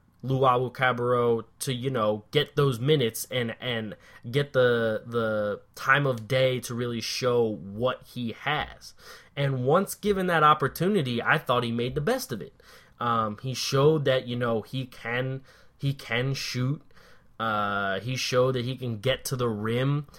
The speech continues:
He's still very, very raw. There's still a lot to improve with his game, but he's showing that the tools are there. He just has to hone them. He has to perfect them. Um,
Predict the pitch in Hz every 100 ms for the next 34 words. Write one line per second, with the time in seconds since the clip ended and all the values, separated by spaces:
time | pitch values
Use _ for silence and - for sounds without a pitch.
0 | - - - - 214 165 175 185 185 143
1 | 151 147 127 113 123 120 117 110 113 117
2 | - 143 120 117 120 123 - 123 117 110
3 | 107 104 98 - - 127 110 - - 180
4 | 208 170 127 120 - 101 92 160 196 151
5 | 123 117 - - _ 151 156 170 - -
6 | 202 208 202 175 165 139 - - 190 214
7 | 170 120 117 104 101 98 95 - - -
8 | - 143 147 143 - 131 123 120 - -
9 | 120 110 107 98 - _ _ _ _ _
10 | _ _ - 185 185 117 95 95 117 -
11 | - 110 - 156 - - - _ _ _
12 | _ _ _ _ _ _ _ _ _ _
13 | - - - - 135 123 117 107 101 95